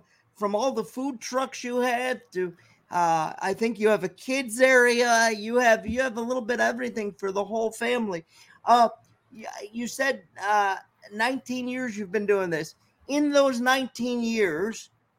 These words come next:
are there some memories that stand out for both of you?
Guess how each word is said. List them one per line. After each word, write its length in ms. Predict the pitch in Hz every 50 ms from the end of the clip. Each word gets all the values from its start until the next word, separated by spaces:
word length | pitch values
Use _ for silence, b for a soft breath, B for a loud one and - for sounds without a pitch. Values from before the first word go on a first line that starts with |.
| _ -
are 160 | - 214 220
there 200 | 208 226 220 220
some 340 | 220 - - 226 202 202 208
memories 560 | 208 226 254 277 285 277 277 277 277 262 220 208
that 180 | 233 226 226
stand 340 | - - - 247 262 254 247
out 260 | 254 247 262 254 - -
for 120 | 220 226
both 340 | 190 190 233 240 254 247 -
of 160 | 277 254 233
you? 300 | 254 285 285 285 294 277